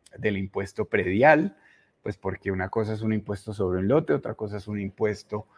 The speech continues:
sobre un inmueble y ahí, eh, el municipio puede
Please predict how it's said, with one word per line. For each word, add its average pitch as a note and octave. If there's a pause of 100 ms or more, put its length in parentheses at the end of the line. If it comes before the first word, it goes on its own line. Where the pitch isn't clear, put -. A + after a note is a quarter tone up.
(320)
sobre F#2+
un F2+
inmueble D3+
y A#2
ahí, F#2+
eh, F#2 (800)
el A2+
municipio G#2+
puede G#2+